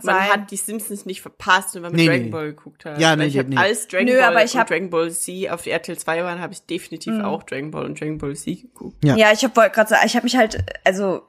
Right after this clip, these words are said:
Speaker 2: immer dann eher aktiv dafür entschieden, die Simpsons halt vorher auch nie wirklich gefeiert. Ja.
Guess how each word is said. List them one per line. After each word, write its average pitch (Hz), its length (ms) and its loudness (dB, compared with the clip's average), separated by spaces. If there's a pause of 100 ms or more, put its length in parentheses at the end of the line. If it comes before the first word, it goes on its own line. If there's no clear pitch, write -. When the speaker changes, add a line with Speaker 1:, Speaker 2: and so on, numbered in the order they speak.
Speaker 2:
immer 208 240 2
dann 190 240 0
eher - 240 4
aktiv - 540 -4
dafür 185 360 -2
entschieden, 196 480 -2
die 190 80 -6
Simpsons 196 400 0
halt 185 160 2
vorher 185 380 4 (240)
auch - 180 0
nie 185 340 0 (100)
wirklich 185 300 -2
gefeiert. 185 600 4 (1120)
Ja. 214 560 4